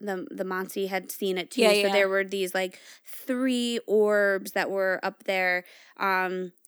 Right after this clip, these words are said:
Speaker 1: and they saw them for however long,
Speaker 2: Yeah,
Speaker 1: and that was
Speaker 2: yeah.
Speaker 1: it. So it was documented that they were there, and there's, um, in some of the pictures, there's something that might look like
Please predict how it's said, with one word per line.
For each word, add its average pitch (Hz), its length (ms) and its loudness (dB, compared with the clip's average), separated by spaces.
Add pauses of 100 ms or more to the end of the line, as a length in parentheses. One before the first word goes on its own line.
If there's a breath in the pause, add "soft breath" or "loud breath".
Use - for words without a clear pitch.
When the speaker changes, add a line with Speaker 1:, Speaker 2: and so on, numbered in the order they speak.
(120)
Speaker 1:
and 185 560 -2 (120)
they 196 120 2
saw 196 420 -4
them 202 500 -2 (340)
for 185 640 0 (680)
however 190 400 -2
long, 175 520 -4
Speaker 2:
Yeah, 214 160 -2
Speaker 1:
and 202 80 2
that 180 100 2
was 185 120 0
Speaker 2:
yeah. 170 80 0
Speaker 1:
it. - 80 -6
So 202 100 2
it 185 220 2
was 185 240 0
documented 180 720 0
that 165 240 -2
they 170 120 0
were 160 180 -6
there, 160 460 -6
and 175 220 -2
there's, 170 440 -2
um, 165 260 -6
in 175 100 -6
some 196 240 -4
of 190 60 -8
the 185 60 -6
pictures, 247 540 -4
there's 208 180 -4
something 190 280 -6
that - 120 -10
might 180 440 -6
look 196 300 -6
like 269 420 -2